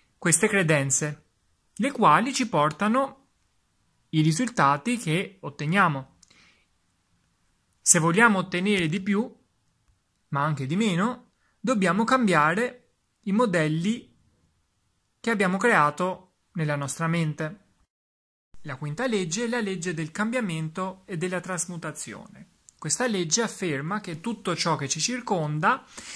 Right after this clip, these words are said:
è in costante mutamento. Non si possono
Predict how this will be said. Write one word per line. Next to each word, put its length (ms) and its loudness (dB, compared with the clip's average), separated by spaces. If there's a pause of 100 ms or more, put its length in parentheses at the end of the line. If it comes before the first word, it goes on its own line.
(140)
è 60 -2
in 100 2
costante 540 4
mutamento. 800 -2 (540)
Non 180 2
si 160 4
possono 800 2